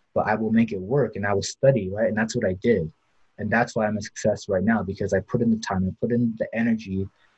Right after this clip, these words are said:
And even though I was a failure before, right, I didn't have money. I didn't have the social resources. I didn't have the knowledge and experience I have now, but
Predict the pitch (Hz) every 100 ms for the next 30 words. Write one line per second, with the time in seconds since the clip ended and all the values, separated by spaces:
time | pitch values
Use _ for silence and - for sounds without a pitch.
0 | _ - 101 127 127 123 117 113 - 120
1 | 117 110 104 - 156 143 107 120 147 -
2 | _ _ 127 160 - 147 196 151 - 92
3 | 85 64 104 143 113 - - 151 160 135
4 | _ _ _ _ 104 110 110 104 92 95
5 | 95 92 - - 131 113 - - 151 135
6 | 131 _ _ 110 107 110 104 98 110 95
7 | 101 98 101 107 95 95 _ - 127 120